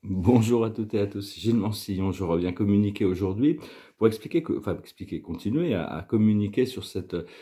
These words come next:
sur, sur ce procédé interne de transformation. Tout est accéléré actuellement, hein, donc très important de,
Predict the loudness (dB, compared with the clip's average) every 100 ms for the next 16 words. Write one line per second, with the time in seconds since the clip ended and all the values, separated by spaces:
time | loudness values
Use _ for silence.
0 | -20 -20 -20 -14 -12 -10 -8 -4 -4 -2
1 | 2 2 2 2 0 0 -4 -6 -4 -4
2 | -2 -2 -4 -6 -4 -6 -2 -6 -6 -12
3 | -12 -4 -2 -2 -4 -6 -8 -4 -2 0
4 | -2 -4 -4 -4 -6 -4 0 2 0 -4
5 | -6 -2 0 2